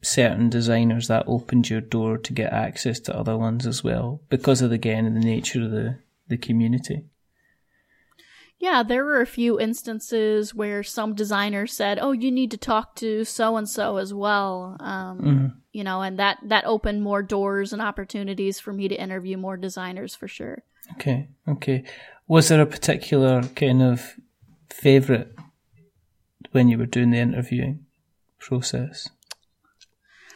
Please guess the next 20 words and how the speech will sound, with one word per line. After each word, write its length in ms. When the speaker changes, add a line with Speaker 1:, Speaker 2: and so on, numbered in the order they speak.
Speaker 2:
Um, 340
like, 360
story 680
Speaker 1:
Yeah, 400
Speaker 2:
that 100
Speaker 1:
I 40
Speaker 2:
I 40
Speaker 1:
mean, 200
was 180
there, 180
I 60
mean, 180
was 160
there 100
a 80
favourite 560
kind 140
of, 180
like, 360
yeah, 200